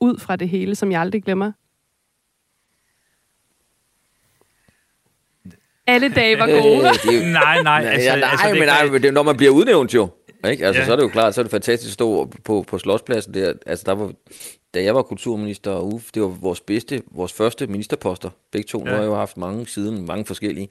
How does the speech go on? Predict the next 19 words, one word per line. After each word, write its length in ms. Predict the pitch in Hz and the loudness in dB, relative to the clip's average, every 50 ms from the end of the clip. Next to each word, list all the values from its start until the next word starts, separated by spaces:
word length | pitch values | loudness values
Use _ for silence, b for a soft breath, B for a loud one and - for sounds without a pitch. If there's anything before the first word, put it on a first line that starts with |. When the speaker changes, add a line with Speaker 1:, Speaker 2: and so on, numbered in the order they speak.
| B B 117 | B B -18
Speaker 3:
Ja. 80 | 110 B B - | -18 B B -12
Speaker 2:
Men 160 | - 95 90 | -10 -6 -4
det 80 | 110 | -2
at 60 | 113 - | -2 -2
stå 200 | - 135 131 101 | 0 -2 -2 -2
første 340 | - - 120 127 123 123 | 0 0 0 0 0 -2
gang 240 | 110 107 107 101 92 | -2 -4 -4 -4 -6
på 80 | 107 98 | -10 -8
Slotspladsen 580 | - 101 107 110 - - 113 107 101 - 104 | -4 -4 -4 -4 -4 -4 -4 -4 -4 -6 -8
og 80 | 101 90 | -8 -8
udnævnt 340 | 87 104 107 104 92 73 - | -6 -6 -6 -6 -8 -10 -12
til 180 | - - 95 | -12 -10 -10
minister, 380 | 92 90 95 95 98 - - 107 | -8 -8 -8 -10 -10 -10 -8 -8
og 140 | - - - | -8 -8 -8
så 80 | - | -10
kulturminister, 720 | 95 - - - - 123 101 80 92 95 92 - - - | -12 -14 -16 -12 -8 -8 -6 -6 -8 -10 -12 -12 -12 -12
som 160 | 92 - 90 82 | -10 -10 -10 -10
er 40 | 80 | -8
drømmejobbet, 600 | - 85 82 92 98 95 92 90 90 90 90 | -6 -6 -6 -6 -8 -8 -8 -8 -10 -10 -14